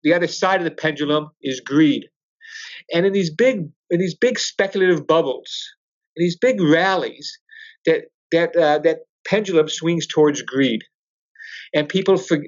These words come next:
people take on greater risk than they appreciate. They leverage the margin. It's not just uh, you know,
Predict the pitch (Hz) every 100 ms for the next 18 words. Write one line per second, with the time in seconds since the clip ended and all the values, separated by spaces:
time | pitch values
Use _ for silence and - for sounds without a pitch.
0 | - 175 180 175 170 160 160 147 143 170
1 | 180 160 170 170 156 156 151 - 160 160
2 | - 165 160 165 165 - - - - 131
3 | 127 156 151 160 165 156 - 123 147 160
4 | 156 165 151 190 185 180 - _ - _
5 | 139 135 - 151 143